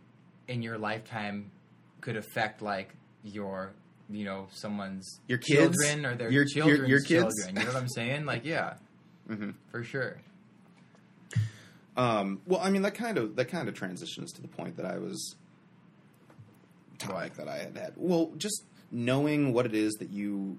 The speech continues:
Speaker 2: really want in life and going after it
Speaker 1: Mm-hmm.
Speaker 2: and the sacrifices that come with that.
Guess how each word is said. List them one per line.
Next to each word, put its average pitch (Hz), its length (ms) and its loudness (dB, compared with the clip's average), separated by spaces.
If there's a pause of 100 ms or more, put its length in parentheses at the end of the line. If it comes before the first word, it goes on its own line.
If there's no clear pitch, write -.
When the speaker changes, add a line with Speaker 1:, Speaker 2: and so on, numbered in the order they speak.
Speaker 2:
really 95 340 -2
want 85 420 -8
in 92 120 -4
life 92 360 -2
and 92 140 -6
going 85 300 -6
after 90 320 -4
it 104 180 -2 (140)
Speaker 1:
Mm-hmm. 104 200 -6 (200)
Speaker 2:
and 95 280 0
the 95 40 -4
sacrifices - 640 -2
that 76 120 -8
come 90 180 -6
with 98 100 -6
that. 107 260 2